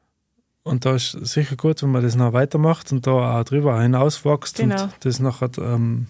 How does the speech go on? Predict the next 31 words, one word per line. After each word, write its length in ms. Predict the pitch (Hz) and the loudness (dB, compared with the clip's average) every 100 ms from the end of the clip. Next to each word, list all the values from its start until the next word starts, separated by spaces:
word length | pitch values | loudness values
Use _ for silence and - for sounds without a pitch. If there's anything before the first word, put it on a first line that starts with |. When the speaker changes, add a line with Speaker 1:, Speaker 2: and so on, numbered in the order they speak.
| - | -8
Speaker 2:
Das 200 | 202 - | -8 -6
war 100 | 180 | -6
notwendig, 640 | 185 196 185 160 147 147 | -2 -2 0 -4 -4 -4
ja. 120 | 156 | 2
Speaker 1:
ja, 220 | 135 131 | 4 4
das 220 | 123 - - | 0 -6 -4
war 80 | |
schon 140 | 123 139 | -2 0
Speaker 2:
Dass 60 | |
man's 100 | 135 123 | 2 2
Speaker 1:
notwendig. 200 | 127 113 | 2 2
Speaker 2:
weitermacht. 400 | 131 160 - _ _ _ _ _ | 0 -4 -10 _ _ _ _ _
Speaker 1:
Bei 100 | 135 | 0
mir 200 | 135 151 | 2 4
war 60 | 143 | 2
es 160 | 127 | -2
jetzt 220 | 123 - | -8 -4
mehr 200 | 131 135 | 0 2
die 420 | 139 135 120 113 101 95 - | 4 4 4 2 0 -6 -8
zweite 640 | - 123 147 165 165 135 | -2 0 0 2 2 0
Saison, 600 | - 165 156 160 170 175 - _ _ | 0 0 2 2 2 2 -4 _ _
wo 120 | 143 | 0
ich 60 | 147 | 2
an 80 | 151 | 2
die 80 | 147 | 2
Grenzen 340 | 151 160 180 | 2 2 0
gekommen 300 | 147 170 160 | 2 2 2
bin, 280 | 151 170 170 - _ _ _ _ _ | 2 2 2 -2 _ _ _ _ _
mit 220 | 131 123 | -4 -2
der 160 | 131 120 | 0 0
Baustelle 560 | 131 131 151 160 160 | 0 0 2 2 2